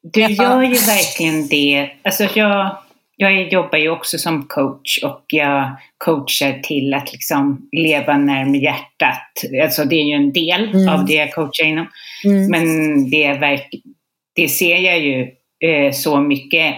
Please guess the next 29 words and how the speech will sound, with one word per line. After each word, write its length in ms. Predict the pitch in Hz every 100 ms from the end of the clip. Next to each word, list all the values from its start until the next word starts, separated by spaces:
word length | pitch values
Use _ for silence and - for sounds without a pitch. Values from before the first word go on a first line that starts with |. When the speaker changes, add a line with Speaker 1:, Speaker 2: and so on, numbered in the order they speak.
| - -
Speaker 1:
Den 180 | 147
här 140 | 151 135
podden 320 | 156 139 147 143
handlar 460 | 143 143 143 143
om 80 | 143
stress 640 | - - 175 170 - - 143
och 240 | 131 131 - - - - _ _ 180
man 160 | 180
kommer 380 | - 190 180 175
verkligen 600 | 170 156 151 156 151 135 - _ - -
till 360 | 202 190 175 165
att, 680 | - 170 - _ - - -
ehm, 420 | 160 147 143 143 - - - - -
att 120 | -
leva, 680 | 180 175 160 147 160 165 208 - _ _ _ _ _ _ -
eh, 540 | 165 156 151 147 143 143 139 - _ _ _ -
att 80 | 185
inte 260 | 180 180
leva 320 | 180 175 151
ett 120 | 147 -
sant 460 | 165 143 147 139
liv. 400 | 202 170 - 127 131 - _ _ _ _ _ _ _ _
Det 60 | 180 185
är 100 | -
det 200 | 175 196
Speaker 2:
Mm. 120 | 147
Speaker 1:
det 160 | 147 139
bottnar 580 | 208 - - 196 220 131
i. 260 | - 139